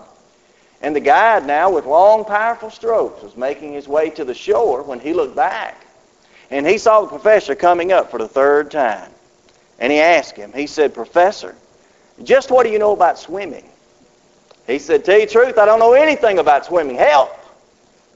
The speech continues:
He said, "Oh, that's, uh, too bad, just too bad." And he kept swimming toward the shore.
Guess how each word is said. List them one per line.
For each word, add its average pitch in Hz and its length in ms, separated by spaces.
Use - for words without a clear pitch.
He 135 120
said, 139 180
"Oh, 175 240
that's, 147 260
uh, 131 160
too 131 220
bad, 123 420
just 110 260
too 110 120
bad." 113 400
And 98 80
he 101 60
kept 117 240
swimming 110 320
toward 101 240
the 107 60
shore. - 520